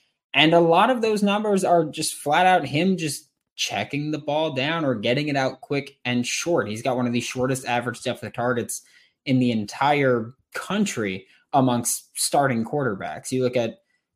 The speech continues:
quarterbacks that have actually started games and, and played consistently, Graham Mertz has an average depth of target of five point six yards per attempt. That's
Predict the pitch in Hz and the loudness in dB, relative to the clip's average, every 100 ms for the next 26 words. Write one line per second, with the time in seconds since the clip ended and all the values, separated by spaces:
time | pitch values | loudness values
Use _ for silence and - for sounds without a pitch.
0 | _ 151 151 151 139 135 131 120 120 123 | _ 0 4 6 4 4 0 0 0 0
1 | 123 127 - 135 123 120 113 - _ _ | 0 0 -2 0 2 2 -2 -6 _ _
2 | - - 156 143 139 139 135 131 135 135 | -8 0 2 2 2 2 4 4 2 0
3 | 123 120 120 113 147 135 135 113 104 185 | -2 -2 -2 -4 0 -2 -2 -4 -2 -2
4 | 190 170 117 107 - - _ - 175 196 | 0 0 -2 -4 -10 -20 _ -2 2 2
5 | 185 180 139 127 127 135 135 135 135 - | 0 -2 -2 -2 0 0 -2 -4 -6 -4
6 | 127 123 98 - - 113 117 - 113 - | -4 -4 -6 -10 -6 -4 -4 -6 -8 -6
7 | - 107 - 104 98 95 - - 92 92 | -6 -8 -8 -6 -6 -6 -10 -8 -8 -8
8 | 95 98 _ _ _ _ _ 127 165 202 | -12 -14 _ _ _ _ _ 4 4 4